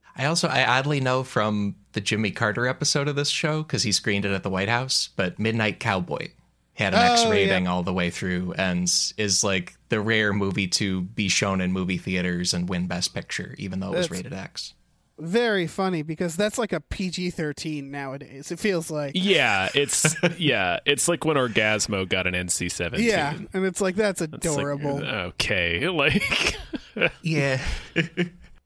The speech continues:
Speaker 1: And, and speaking of N C seventeen, that is what replaced the X rating in nineteen ninety. Apparently, the M P A A decided that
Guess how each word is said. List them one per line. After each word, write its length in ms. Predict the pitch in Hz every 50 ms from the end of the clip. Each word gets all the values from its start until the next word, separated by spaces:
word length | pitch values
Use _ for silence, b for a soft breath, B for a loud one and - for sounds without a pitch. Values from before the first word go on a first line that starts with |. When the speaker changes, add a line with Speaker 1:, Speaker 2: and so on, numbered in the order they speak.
| _ _ _ _ _ _ _ _ -
Speaker 1:
And, 300 | 135 135 135 135 139 139 -
and 160 | - 135 131 135
speaking 300 | - - 160 160 170 143
of 100 | 139 143
N 140 | 127 127
C 120 | - - 123
seventeen, 600 | - - 117 110 113 110 - - 131 127 113 101
that 180 | 90 98 98 98
is 200 | 101 95 92 -
what 240 | - 101 98 87 -
replaced 520 | 101 98 90 - - 107 98 101 - - -
the 100 | 110 -
X 240 | 113 120 - - -
rating 480 | 101 98 - - 90 - - - 85 87
in 160 | - 101 101
nineteen 380 | 95 95 98 92 - 123 101
ninety. 580 | 95 98 95 98 98 98 101 101 95 92 98 b b b b b b b b b _
Apparently, 800 | 110 104 - 123 120 117 117 107 87 107 107 104 101 101 101 95 92 - -
the 120 | 110 95
M 140 | 101 110 110
P 120 | - 120
A 220 | 107 101 98 104 101
A 20 |
decided 680 | 90 101 98 - - 98 98 98 95 98 92 87 -
that 260 | - 98 92 90 -